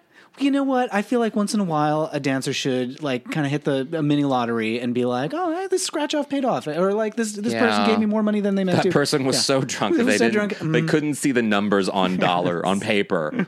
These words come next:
Speaker 2: and so they put twenty dollars in. I've done that. I also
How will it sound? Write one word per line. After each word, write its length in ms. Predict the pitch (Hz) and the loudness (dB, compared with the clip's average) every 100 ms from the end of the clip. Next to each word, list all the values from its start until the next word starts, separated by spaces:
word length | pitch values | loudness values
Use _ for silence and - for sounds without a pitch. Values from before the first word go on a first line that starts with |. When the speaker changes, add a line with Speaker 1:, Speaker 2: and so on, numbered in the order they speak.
| - | -2
Speaker 2:
and 200 | 104 101 | -2 0
so 120 | 113 | 0
they 120 | 101 | 0
put 200 | 95 120 | 0 -2
twenty 340 | - 120 107 98 | -2 0 0 0
dollars 380 | 87 87 87 | 0 -2 -2
in. 100 | 87 | -2
I've 160 | 87 113 | -2 -2
done 220 | 123 127 | -2 0
that. 120 | 98 | 0
I 100 | 95 | 0
also 340 | 120 139 151 | 0 0 0